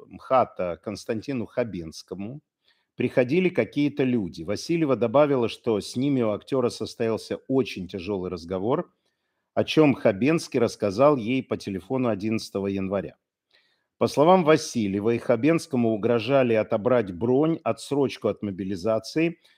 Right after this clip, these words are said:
у двадцати девяти работников театра, если супруги не уволятся.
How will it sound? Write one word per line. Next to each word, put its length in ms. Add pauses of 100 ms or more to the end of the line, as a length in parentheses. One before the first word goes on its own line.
(140)
у 100
двадцати 560
девяти 420
работников 640
театра, 420
если 320
супруги 460
не 160
уволятся. 560